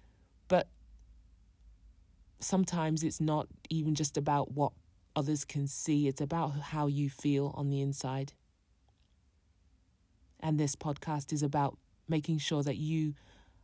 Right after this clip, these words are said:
are strong on the inside, so that whatever it looks like on the outside, you know that you can rise, you know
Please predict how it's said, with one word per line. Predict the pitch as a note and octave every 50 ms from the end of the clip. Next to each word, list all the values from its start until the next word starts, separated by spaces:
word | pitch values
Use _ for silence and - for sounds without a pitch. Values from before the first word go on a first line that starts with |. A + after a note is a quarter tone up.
| - -
are | D3+ C#3+
strong | - - - - - D#3+ D3+ D3+ D3
on | D3 D3
the | C#3+ D3 D3
inside, | D3 D3 C#3+ - - D3 C#3 C3+ C3+ C#3 - - _ - - - - _ _ _ _ _ _ _ _
so | - - D#3+ D3
that | D3+ C3+ -
whatever | D#3 D#3 D#3 D#3 E3 D#3+ F3
it | E3 - -
looks | E3 E3+ - - - -
like | D#3 C#3+ C#3+ -
on | D3+ C#3+
the | C#3+ C#3+ C#3+
outside, | C#3+ C#3+ - - - - C#3+ C3 C3+ C3+ C3+ - - - - _ _ _ _ _ _ _ _ _ - - - - _ _ _ _ _ _ _ _ _ _
you | - D#3 D#3+ E3 E3
know | D3+ D3 C#3 C#3 C#3
that | C#3+ C#3 B2+
you | - D3 D3 D#3+ E3 D#3+
can | - - E3 C#3+ C3+ C3 C3 C3+ C3+ - - _ _ _ _ _ _ _ _ _ _ _ _ _ _ _ - - -
rise, | D3 D#3+ C#3+ C3+ C3+ C3+ C3+ C3+ - - -
you | D#3 E3+ F3
know | E3+ D#3+ D#3 D3 C#3 C#3 C#3